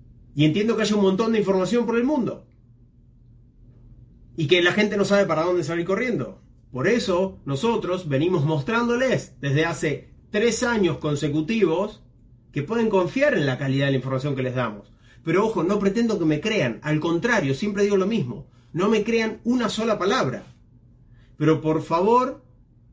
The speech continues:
pruébenlo. Por favor, investiguen. No se dejen arrastrar con cualquier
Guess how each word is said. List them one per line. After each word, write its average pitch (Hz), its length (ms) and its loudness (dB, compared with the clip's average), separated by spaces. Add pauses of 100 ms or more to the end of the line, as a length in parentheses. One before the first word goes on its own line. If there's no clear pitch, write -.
(280)
pruébenlo. 226 760 0 (960)
Por 185 160 0
favor, 208 280 4
investiguen. 196 880 0 (960)
No 202 180 2
se 247 160 0
dejen 254 280 0
arrastrar 190 420 -2
con 220 140 0
cualquier 170 560 -2